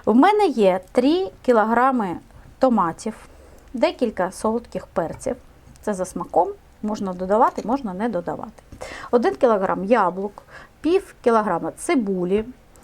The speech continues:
Мені ще знадобиться сіль, цукор. Е, за смаком можна додати будь-яку зелень. В мене петрушка, в мене ще є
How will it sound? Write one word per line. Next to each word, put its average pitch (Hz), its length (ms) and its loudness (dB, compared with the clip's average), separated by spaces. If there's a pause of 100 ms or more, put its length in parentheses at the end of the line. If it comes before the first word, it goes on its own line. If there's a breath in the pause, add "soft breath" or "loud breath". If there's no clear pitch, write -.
(1040 loud breath)
Мені 359 300 6
ще 302 200 2
знадобиться 208 760 0
сіль, 262 600 2 (280)
цукор. 262 680 2
Е, - 20 -4 (880)
за 214 180 2
смаком 320 520 4
можна 240 340 4
додати 202 440 2
будь-яку 247 520 2
зелень. 208 480 0
В 202 60 -2
мене 196 240 0
петрушка, 220 800 -2
в 302 60 2
мене 220 240 2
ще - 180 -6
є 185 300 2